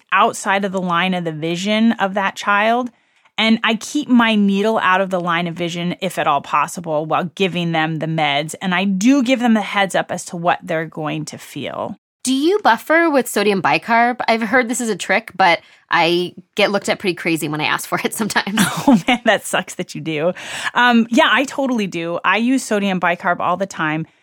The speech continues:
Speaker 1: You drop one M L of sodium bicarb to mix with, uh, nine M Ls of your one percent lidocaine. Other things that I use is I use the smallest needle possible. Like, I actually go to the insulin needles and pull up medicine that way.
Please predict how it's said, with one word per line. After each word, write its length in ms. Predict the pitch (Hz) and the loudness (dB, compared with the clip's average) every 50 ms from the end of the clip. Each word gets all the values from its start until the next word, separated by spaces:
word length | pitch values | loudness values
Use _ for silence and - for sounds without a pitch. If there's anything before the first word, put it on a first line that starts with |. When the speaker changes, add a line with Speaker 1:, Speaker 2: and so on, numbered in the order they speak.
| _ _ _ | _ _ _
Speaker 1:
You 260 | - 190 202 208 214 208 | -2 0 2 2 2 0
drop 400 | - 220 214 208 208 202 - - | 2 2 4 4 2 2 -2 -4
one 300 | 190 190 202 208 220 214 | -2 2 2 4 4 4
M 200 | 208 208 202 196 | 2 2 2 2
L 300 | 196 190 190 185 175 165 | 4 4 4 4 2 0
of 120 | 160 180 | -4 -4
sodium 360 | - - 190 185 185 185 180 170 | -4 -4 -4 -2 -2 -2 -2 0
bicarb 520 | 175 165 170 - - 175 156 156 160 151 | 0 -2 -2 -2 -2 -2 0 0 -2 -4
to 120 | - - | -8 -6
mix 320 | 185 175 170 160 - - - | -4 -4 -4 -4 -8 -10 -8
with, 240 | 165 160 156 - - - | -8 -8 -8 -8 -10 -6
uh, 180 | 165 160 147 | -4 -4 -2
nine 400 | 147 156 175 196 202 196 190 180 | -2 0 2 2 2 4 2 2
M 180 | 175 165 165 156 | 2 0 0 0
Ls 400 | 147 151 151 151 147 160 156 - | -2 0 0 -2 -2 -4 -8 -10
of 280 | - - 170 160 156 156 | -8 -4 -4 -4 -4 -4
your 340 | 156 156 156 151 151 151 | -6 -4 -4 -2 -4 -4
one 240 | 151 156 170 165 156 | -6 -4 -4 -4 -4
percent 280 | 147 147 - 151 135 - | -4 -6 -8 -8 -8 -6
lidocaine. 600 | 151 147 139 147 147 - - - 57 - 175 180 _ _ _ _ _ _ _ _ - | -4 -4 -4 -6 -8 -12 -10 -8 -8 -6 -8 -8 _ _ _ _ _ _ _ _ 0
Other 180 | 226 285 320 302 | 2 4 4 4
things 200 | 269 330 311 269 | 4 4 6 6
that 120 | 269 247 | 6 4
I 40 | 226 | 4
use 340 | 220 196 214 220 226 202 226 | 2 2 2 0 0 0 0
is 120 | 214 196 | 0 2
I 40 | 202 | 2
use 280 | 208 208 247 269 254 | 2 4 4 2 4
the 100 | 240 240 | 2 0
smallest 600 | 202 - - - 214 208 214 220 233 233 220 - | -2 -2 0 2 4 6 6 6 6 4 2 2
needle 260 | 208 202 202 202 196 190 | 2 0 2 2 0 0
possible. 540 | - - 170 185 220 226 - 175 170 156 | 2 2 2 2 2 0 -6 -6 -4 -2
Like, 180 | 151 165 170 - - | 0 0 -2 0 0
I 180 | 170 226 269 | 0 2 2
actually 200 | 320 277 - 262 | 0 0 0 -2
go 320 | 190 - 196 185 190 196 202 | -2 0 0 0 0 0 -2
to 360 | - - - - 202 196 190 | -6 -10 -8 -4 -2 -2 0
the 100 | 180 - | 0 -2
insulin 400 | - 175 208 254 254 - 160 151 | 0 2 2 2 2 2 -2 -2
needles 360 | 156 156 151 151 143 151 - - | -2 -2 -2 -4 -6 -8 -6 -6
and 280 | 156 160 165 160 151 - | -4 -2 -2 -4 -4 -6
pull 280 | - - 190 180 180 | -10 -8 -4 0 0
up 120 | 180 - - | 0 0 0
medicine 460 | 170 165 160 160 156 - 160 156 151 | -2 -2 -2 -4 -4 -4 -4 -2 0
that 200 | 165 160 151 - | 0 0 0 -2
way. 300 | - 131 - - - 180 | -4 -6 -6 -6 -8 -8